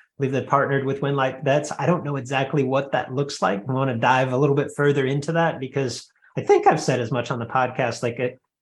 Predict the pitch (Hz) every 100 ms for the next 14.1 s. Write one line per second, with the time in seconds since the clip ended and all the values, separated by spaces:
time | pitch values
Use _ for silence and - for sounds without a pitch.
0 | _ _ 131 - - 175 156 - 285 240
1 | - 202 156 143 139 135 156 156 160 127
2 | 127 120 - - - 139 127 113 139 147
3 | 151 151 135 - - - 151 160 156 -
4 | 165 160 160 160 160 170 151 147 - 190
5 | 208 - - - - _ _ - 151 165
6 | 151 151 143 151 127 185 175 - - 147
7 | 147 160 165 165 - 156 156 147 165 160
8 | 160 151 139 160 156 143 135 147 214 -
9 | 139 139 139 - 151 156 180 156 - 139
10 | 127 - 143 147 120 123 - 117 147 -
11 | 185 165 - - 143 113 123 135 123 -
12 | 117 120 147 135 131 123 - 117 - 147
13 | 220 220 - - - - 156 147 143 -
14 | -